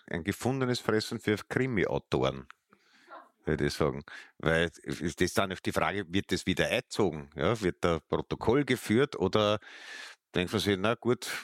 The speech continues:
die Tante Maria hat's so auch geschafft, ich halte mir das, gleich brauche ich's einmal. Erscheint mir der ärztlichen Sorgfalt nicht ganz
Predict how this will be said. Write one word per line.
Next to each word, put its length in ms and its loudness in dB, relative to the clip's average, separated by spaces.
die 220 2
Tante 300 0
Maria 440 4
hat's 200 -2
so 160 4
auch 120 2
geschafft, 540 0
ich 100 -2
halte 240 2
mir 80 2
das, 240 0
gleich 260 0
brauche 320 2
ich's 120 2
einmal. 300 2
Erscheint 500 0
mir 280 0
der 220 4
ärztlichen 480 0
Sorgfalt 840 0
nicht 340 -4
ganz 460 -2